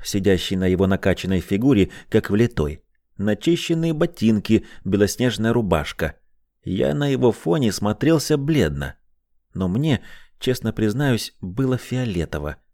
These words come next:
Да и Толяна никогда не волновали такие мелочи. Кстати, по его внешнему виду нельзя было определить характер работы. Скорее, он выглядел вполне обеспеченным, интеллигентным бизнесменом средней руки.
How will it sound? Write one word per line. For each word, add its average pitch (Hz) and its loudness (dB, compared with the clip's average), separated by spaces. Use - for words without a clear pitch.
Да 131 -4
и 127 0
Толяна 139 -2
никогда 92 2
не 92 2
волновали 95 2
такие 90 -4
мелочи. 87 -4
Кстати, - -6
по - -4
его 131 0
внешнему 120 -2
виду 131 2
нельзя 123 0
было 139 4
определить 120 2
характер 135 0
работы. 87 -2
Скорее, 135 0
он 117 2
выглядел 120 2
вполне 127 -2
обеспеченным, 143 0
интеллигентным 127 2
бизнесменом 123 0
средней 120 0
руки. 85 -4